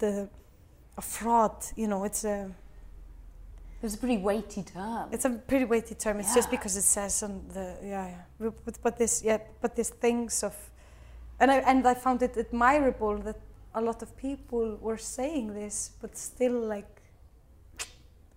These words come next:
Speaker 1: doing it and, and mastering it and being, like, great and sincere and, and honest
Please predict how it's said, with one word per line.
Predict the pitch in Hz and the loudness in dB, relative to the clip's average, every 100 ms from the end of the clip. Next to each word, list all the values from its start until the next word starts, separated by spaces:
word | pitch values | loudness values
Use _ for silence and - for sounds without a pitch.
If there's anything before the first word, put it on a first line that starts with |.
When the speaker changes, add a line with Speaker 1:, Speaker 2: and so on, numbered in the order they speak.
| - - - - | -20 -20 -20 -2
Speaker 1:
doing | 302 392 240 180 | 6 6 6 4
it | 269 - | 2 4
and, | 240 240 | 0 4
and | 240 226 196 | 4 4 0
mastering | 226 302 381 - 220 208 202 | 2 2 0 -4 -4 -4 -4
it | 214 226 | -6 -4
and | 214 202 | -8 -2
being, | 247 233 | 0 0
like, | 214 - | -4 -6
great | - 254 269 269 | 0 2 2 0
and | 214 | -8
sincere | - 220 - - 269 220 | -6 -6 -6 -2 0 0
and, | 185 185 170 - - - | -2 -8 -12 -20 -20 -10
and | 202 | -6
honest | - 254 302 170 | 4 6 6 0